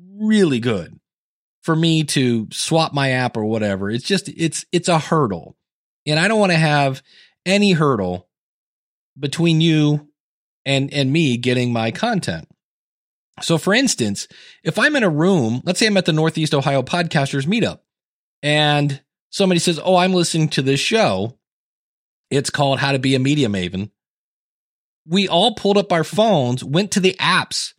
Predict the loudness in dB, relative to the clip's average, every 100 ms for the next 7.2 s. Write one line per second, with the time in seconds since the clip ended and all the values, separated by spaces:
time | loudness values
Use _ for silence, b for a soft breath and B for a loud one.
0 | _ _ _ -6 -4 -2 -2 0 2 0
1 | -2 _ _ _ _ -4 0 0 -2 -4
2 | -4 0 0 -2 -2 -4 -6 _ _ _
3 | _ _ _ _ _ _ -2 -2 0 -2
4 | -2 0 0 0 0 0 0 0 -2 0
5 | 2 0 -2 -6 -4 -2 -2 -2 -2 -2
6 | -2 -4 -4 -4 -2 -4 -8 -6 -6 -6
7 | -8